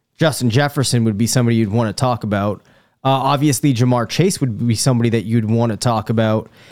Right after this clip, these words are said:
And one of the reasons you'd wanna talk about Chase, too, is among wide receivers,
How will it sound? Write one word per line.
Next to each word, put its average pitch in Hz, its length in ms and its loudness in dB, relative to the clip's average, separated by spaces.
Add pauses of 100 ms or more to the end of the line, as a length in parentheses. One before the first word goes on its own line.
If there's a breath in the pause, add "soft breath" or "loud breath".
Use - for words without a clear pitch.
(220 loud breath)
And 147 180 2
one 156 160 2
of 143 80 -2
the 143 80 0
reasons 131 380 2
you'd 127 180 2
wanna 123 200 2
talk 120 260 -2
about 101 200 -2
Chase, 127 300 0
too, 160 260 4
is 117 120 2
among 127 420 2
wide 123 300 0
receivers, 113 840 0